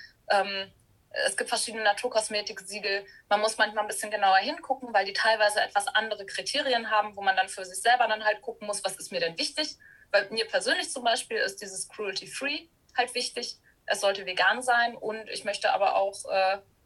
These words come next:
dass ich was Vernünftiges auf der Haut habe. Dann gucke ich halt irgendwie noch auf Naturkosmetik, Umweltverträglichkeit et cetera. Ähm, und da kann halt, äh, ja, jeder Konsument halt was machen, ne? Und mit seinem Einkaufszettel,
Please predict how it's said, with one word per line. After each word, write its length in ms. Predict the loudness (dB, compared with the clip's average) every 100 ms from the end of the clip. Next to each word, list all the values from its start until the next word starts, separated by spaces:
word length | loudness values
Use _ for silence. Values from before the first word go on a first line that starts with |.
| _ _ _ _
dass 140 | -2 -2
ich 100 | -4
was 120 | -2
Vernünftiges 440 | -2 -2 -4 -2
auf 140 | -2 2
der 140 | 4
Haut 220 | 6 4
habe. 260 | 4 4 4
Dann 160 | 2 0
gucke 200 | -10 -6
ich 120 | -2
halt 120 | -2
irgendwie 180 | -2 -2
noch 120 | 0
auf 140 | 0 0
Naturkosmetik, 680 | -2 -2 -2 -2 -4 -6
Umweltverträglichkeit 920 | -2 0 2 0 -2 -4 -6 0 0 2
et 120 | 0
cetera. 400 | 0 2 0 0 -6 _ _ _ 2
Ähm, 360 | 4 4 0 -10 _ _ _ _ -10 -2
und 120 | 2
da 100 | 2
kann 220 | 2 2
halt, 240 | 2 2 6
äh, 200 | 6 6
ja, 180 | 6 4
jeder 180 | 4 0
Konsument 440 | 0 -6 0 0 0
halt 120 | -2
was 140 | -2 -2
machen, 260 | -6 -6
ne? 200 | -2 -2
Und 120 | -2 -2
mit 120 | 4
seinem 240 | 4 4
Einkaufszettel, 800 | -2 -2 -2 -2 0 0 2 0